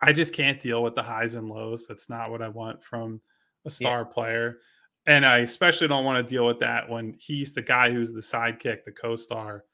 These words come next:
Speaker 1: to Joel Embiid, who we already have our own set of concerns as it regards to him, as it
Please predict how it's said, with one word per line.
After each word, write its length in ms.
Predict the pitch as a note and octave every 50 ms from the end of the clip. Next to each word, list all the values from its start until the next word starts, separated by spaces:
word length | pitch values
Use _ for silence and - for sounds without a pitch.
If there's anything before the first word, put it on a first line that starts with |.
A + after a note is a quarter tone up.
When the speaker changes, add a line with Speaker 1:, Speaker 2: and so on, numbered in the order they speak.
| _ _ _ _ _
Speaker 1:
to 100 | _ C3+
Joel 380 | A#2+ A2+ A#2+ A#2 A#2 A#2 A#2 A#2
Embiid, 380 | A2+ A2+ A2+ A2+ A2+ A#2+ A#2+ A#2+
who 220 | A#2 A2 A2 A2+ A#2+ A#2+
we 140 | A#2 A2+
already 240 | A#2 A2+ A#2 A#2 A2+
have 200 | A#2 A2+ A2+ A2
our 200 | A2+ A2+ A2+ A2+
own 320 | A2+ A2+ A2+ A2 A2 A2 A2 _ _ _ _ _ _ _ _
set 220 | - - C#3 B2+
of 80 | B2+ B2
concerns 580 | - B2+ A#2 - - B2+ B2 A#2+ A#2+ A#2+ A#2
as 180 | A#2+ A#2 A2+ A#2+
it 100 | A#2 A2+
regards 560 | A#2 A2+ A2+ A#2+ A#2+ A#2+ A#2+ A#2 A2+ A2+ -
to 120 | _ A2+
him, 220 | G#2+ A2+ A#2 B2+ - B2+
as 180 | B2 B2 B2
it 120 | A#2+ A#2+